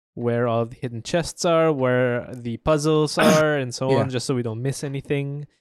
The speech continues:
Speaker 1: Uh,
Speaker 2: Actually, Tim, you should be point on the puzzles for Divinity, I think.
Speaker 1: uh, like, I, I can tell everyone where they are and a general idea
Speaker 2: Mm-hmm.
Speaker 1: of how to do it, but in practice, we're probably still gonna need video guides, and I cannot provide that.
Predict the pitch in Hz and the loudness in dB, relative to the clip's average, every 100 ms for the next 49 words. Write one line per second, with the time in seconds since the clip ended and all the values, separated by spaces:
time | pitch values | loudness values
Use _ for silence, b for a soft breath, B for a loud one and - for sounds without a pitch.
0 | _ _ _ _ 117 113 113 185 208 180 | _ _ _ _ -6 -2 2 4 4 4
1 | 160 151 147 131 170 147 117 139 139 139 | 2 2 0 0 0 0 0 2 2 2
2 | 131 120 123 110 120 113 117 113 107 101 | 0 2 2 2 0 0 0 0 0 -2
3 | 95 101 98 - 104 - _ - 143 143 | -2 -6 -6 -8 -10 -12 _ -14 -8 -4
4 | 139 147 135 _ _ _ _ _ - 180 | -2 0 -2 _ _ _ _ _ -2 0
5 | 214 185 156 _ - 147 165 170 - 160 | 0 -4 -20 _ -2 0 0 -2 -4 -2
6 | 160 165 170 175 175 180 151 139 - 151 | 0 0 0 -2 -2 -2 -4 -6 0 2
7 | 160 160 139 151 147 139 117 117 120 160 | 4 2 2 2 2 2 -2 0 2 2
8 | 165 180 180 185 185 147 135 120 139 151 | 2 2 2 2 2 0 -2 0 0 2
9 | 151 139 127 131 127 - - 131 175 220 | 2 2 2 2 2 0 -2 -2 0 0
10 | 208 240 269 - 143 143 143 _ - 139 | 2 4 2 0 -2 0 0 _ -4 -4
11 | 131 143 139 - 127 - - 123 - 170 | -2 -2 -2 0 -2 -2 -6 -6 -2 0
12 | 135 123 - 156 143 139 139 135 135 151 | 0 0 0 -2 0 -2 0 -2 -2 -4
13 | 156 160 160 156 160 151 139 127 123 120 | 0 -2 0 0 0 -2 -6 -4 -2 -2
14 | 123 147 156 127 - 117 120 - 143 120 | -2 0 2 0 -2 -4 -4 -2 -2 -2
15 | 104 104 104 | -4 -10 -16